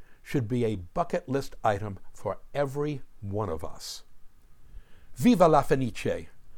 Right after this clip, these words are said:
Long live the Phoenix! However, enough of this rising from the ashes stuff. Let the present three such risings be the charm. Please.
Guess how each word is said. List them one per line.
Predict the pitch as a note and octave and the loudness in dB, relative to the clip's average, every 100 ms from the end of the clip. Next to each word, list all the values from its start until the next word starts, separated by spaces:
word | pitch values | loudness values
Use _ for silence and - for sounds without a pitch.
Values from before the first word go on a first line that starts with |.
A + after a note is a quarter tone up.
| - - - | -10 -10 -6
Long | A2 C3 D#3 F3+ | 4 8 10 8
live | F3 D#3+ G2+ F2+ - - - - - | 8 8 6 4 -4 -6 -8 -8 -2
the | A2+ | 0
Phoenix! | B2 D3+ G2+ - - - - - - - - - - - | 2 2 0 -2 -6 -8 -8 -12 -14 -16 -18 -16 -12 -2
However, | C3 D#3+ D#3+ E2+ - - - - - - | 4 6 6 2 -6 -8 -8 -10 -16 -6
enough | B2 D3+ F3 | 0 4 6
of | F#3 | 4
this | D3 D#3 | 4 2
rising | A2+ A#2+ C3 D#3 C#3+ C3+ | 4 4 6 4 2 0
from | - B2+ | 0 0
the | B2 B2+ | 2 0
ashes | - C3+ C3+ A2 F#2+ - | 2 2 2 0 -2 -4
stuff. | - - B2+ F#2 - - - - - - - - - | -4 0 0 0 -6 -8 -6 -6 -8 -10 -14 -14 -6
Let | C3 C#3 | 0 0
the | - | 2
present | - - D#3 E3+ E3+ - | 0 4 4 4 -2 -6
three | - D#3+ F#3 G#3 | -6 0 0 0
such | - F3+ - | -2 -2 -2
risings | B2+ A2 G2+ F#2+ F#2 F#2 - - - | 0 2 2 0 -4 -6 -8 -12 -8
be | G#2 | -4
the | G#2+ C#3+ | -2 -2
charm. | - G#2+ D2 - - - - - - - - | -2 -2 -4 -10 -16 -16 -16 -20 -16 -16 -14
Please. | - A#3 F#3+ A#2+ - - - | -6 0 2 0 -2 -12 -14